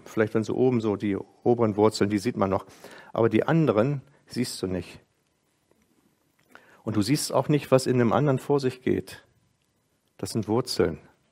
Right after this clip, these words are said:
Und jetzt ist die Frage, was spielt sich in meinem Inneren ab? Sind es Wurzeln der Bitterkeit?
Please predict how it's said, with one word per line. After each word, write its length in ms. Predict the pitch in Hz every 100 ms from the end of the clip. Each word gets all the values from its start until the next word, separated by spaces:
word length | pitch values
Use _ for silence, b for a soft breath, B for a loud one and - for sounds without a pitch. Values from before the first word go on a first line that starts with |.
| _ _ _ _ _ _ _ _ _ _ _ _ b b b
Und 80 | -
jetzt 160 | 127 170
ist 160 | 160
die 80 | 139
Frage, 640 | - 123 127 143 151 156 147 b b b
was 160 | - 135
spielt 340 | - 135 143
sich 160 | - 131
in 60 |
meinem 260 | 131 120 120
Inneren 400 | 139 143 131 127
ab? 300 | - 123 - - _ _ _ _ _ _ _ _ _ _ _ _ _ _ _ _ _ _ _ _ _ _ _ _ _ _ _ _ _ -
Sind 200 | 127 117
es 140 | -
Wurzeln 300 | 107 113 107
der 80 | 98
Bitterkeit? 800 | 120 117 143 - 151 156 156